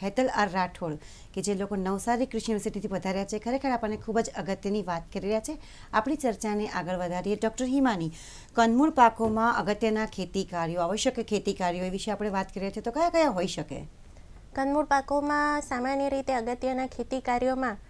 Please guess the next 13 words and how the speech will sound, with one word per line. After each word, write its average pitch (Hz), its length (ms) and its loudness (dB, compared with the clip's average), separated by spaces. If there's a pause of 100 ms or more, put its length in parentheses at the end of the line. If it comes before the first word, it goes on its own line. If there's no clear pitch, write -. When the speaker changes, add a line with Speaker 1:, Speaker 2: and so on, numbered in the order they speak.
(220)
Speaker 2:
જેમ 233 240 -6
કે 254 160 0
નિંદામણ 240 600 2
છે, 233 280 -4
થડની 233 400 -2
આસપાસ 240 440 -4
માટી 226 280 -4
ચડાવવી 233 480 0
છે, 226 380 -6
Speaker 1:
હમ. 196 60 -2
Speaker 2:
તે 226 60 0
પ્રમાણે 233 480 0
રતાળુને 233 800 0